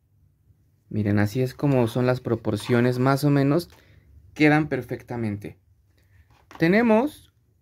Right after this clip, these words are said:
una tina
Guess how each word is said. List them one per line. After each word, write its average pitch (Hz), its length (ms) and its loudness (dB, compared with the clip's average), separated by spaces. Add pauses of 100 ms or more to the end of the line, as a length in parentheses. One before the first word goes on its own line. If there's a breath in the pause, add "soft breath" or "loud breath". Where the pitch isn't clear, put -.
(340)
una 190 640 4 (680)
tina 208 500 0